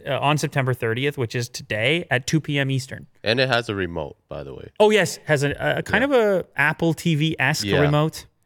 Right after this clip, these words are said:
Speaker 2: With kinda like a touchpad
Speaker 1: Or a
Speaker 2: on the
Speaker 1: Roku
Speaker 2: top.
Speaker 1: remote. They
Speaker 2: Yeah.
Speaker 1: all kinda look like that, these slender little remotes. But anyways, yes, we'll find out everything at two P M today,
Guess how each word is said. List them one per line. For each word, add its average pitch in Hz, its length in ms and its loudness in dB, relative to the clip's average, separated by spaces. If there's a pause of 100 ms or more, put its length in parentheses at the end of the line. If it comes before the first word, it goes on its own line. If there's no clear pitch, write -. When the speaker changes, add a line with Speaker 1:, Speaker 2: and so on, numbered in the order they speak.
(300)
Speaker 2:
With - 220 -12
kinda 92 220 -4
like 87 160 -4
a 82 60 -8
touchpad 101 680 -6 (100)
Speaker 1:
Or 190 180 6
a - 20 8
Speaker 2:
on 127 60 6
the 113 60 4
Speaker 1:
Roku 143 380 4
Speaker 2:
top. 143 80 2
Speaker 1:
remote. 135 520 2
They 139 100 2
Speaker 2:
Yeah. 151 60 6
Speaker 1:
all 147 120 6
kinda 107 280 2
look 98 180 -2
like 98 200 -4
that, 98 180 -2
these 107 160 -2
slender 120 420 2
little 113 180 2
remotes. 107 380 0
But 127 120 4
anyways, 113 280 2
yes, 117 240 2
we'll 117 80 -4
find 160 240 2
out 147 100 4
everything 131 300 2
at 120 120 0
two 156 140 0
P 135 180 2
M 123 100 4
today, 107 500 4